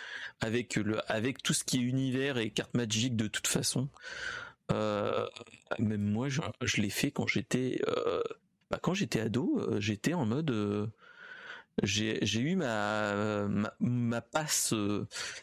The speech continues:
euh, Magic à un moment avec, euh, c'était la combienième d'édition ? Ouais, je,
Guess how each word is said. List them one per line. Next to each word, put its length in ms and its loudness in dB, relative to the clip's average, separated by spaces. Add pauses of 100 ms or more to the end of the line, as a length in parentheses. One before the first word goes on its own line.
(320)
euh, 220 2
Magic 460 0
à 60 2
un 60 2
moment 380 0
avec, 360 0
euh, 300 0
c'était 320 0
la 240 -2 (340)
combienième 520 0
d'édition ? 480 0 (920)
Ouais, 120 2
je, 100 0